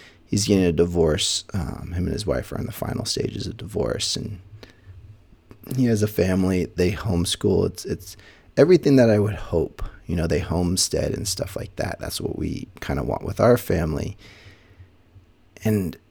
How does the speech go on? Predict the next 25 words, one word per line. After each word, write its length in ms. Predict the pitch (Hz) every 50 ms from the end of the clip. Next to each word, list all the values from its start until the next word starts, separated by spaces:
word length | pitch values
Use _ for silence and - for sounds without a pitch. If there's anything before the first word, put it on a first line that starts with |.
| _ -
when 140 | - 120 113
I 40 | 104
heard 480 | 92 - - - - 147 160 95 87 -
that, 180 | - 90 80
I 120 | 80 90 82
was 160 | 82 87 92
just, 320 | 95 95 95 - - - - - -
I 60 | 95
was 220 | 92 82 107 107 - _ _ -
really 280 | - - 131 208 - -
kind 220 | - - 101 98 87
of 100 | 85 - - - - - - - _ _ _ _ _ _ _ _ _ _ _ _ _ _ _ _ _ _ - - _ -
shook 300 | - - - 123 - -
up. 180 | 104 - - - - - _ - _ _ _ _ _ _ _ -
I 60 | -
was 100 | 82 -
heartbroken 640 | - 98 117 - 139 101 101 101 104 - 104 107 107
for, 440 | - - 90 85 78 - - - - -
for 140 | - - 87
him 320 | 85 - - 95 98 104
and 80 | 101 98
his 160 | 95 - -
family, 500 | - - 76 69 65 71 73 78 87 98
'cause 180 | - - - 123
that's, 280 | - 80 - - -